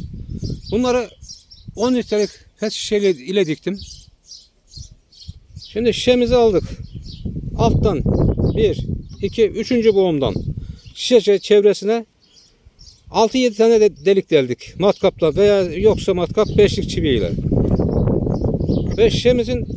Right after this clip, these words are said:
kapağı var. Kapaktan aşağıda on iki, on üç santim altta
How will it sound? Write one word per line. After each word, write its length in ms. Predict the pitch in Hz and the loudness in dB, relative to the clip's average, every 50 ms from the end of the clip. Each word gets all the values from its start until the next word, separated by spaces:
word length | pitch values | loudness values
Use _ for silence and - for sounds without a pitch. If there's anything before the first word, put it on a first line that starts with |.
| - - - - - - - - | -10 -10 -10 -10 -14 -18 -14 -4
kapağı 380 | - 208 208 - 208 202 175 135 | -2 -2 0 2 2 2 2 2
var. 240 | 113 101 - - - - - - - - - - - - - - - - - - - - - - | 0 -2 -4 -10 -12 -10 -10 -8 -8 -8 -8 -10 -12 -12 -12 -14 -14 -12 -12 -14 -18 -18 -12 -4
Kapaktan 400 | - 233 226 - 233 196 - 233 | -2 0 2 2 0 0 0 0
aşağıda 520 | 226 220 208 - - 202 190 185 190 - - - - - - - - - - - - - | 0 0 0 0 0 0 0 0 0 -4 -4 -8 -18 -20 -20 -20 -16 -14 -12 -12 -12 -8
on 240 | - 202 220 226 220 | -2 0 2 4 4
iki, 200 | 220 202 - - | 4 2 2 2
on 120 | 208 208 208 | 2 2 2
üç 120 | 185 - | 0 0
santim 420 | - 196 185 175 - 180 180 147 - _ _ - - - - _ _ _ _ | -2 -4 -4 -4 -4 -6 -6 -6 -10 _ _ -20 -20 -20 -20 _ _ _ _
altta 420 | - 180 165 - _ - 185 185 | -2 -2 -2 -2 _ 0 0 0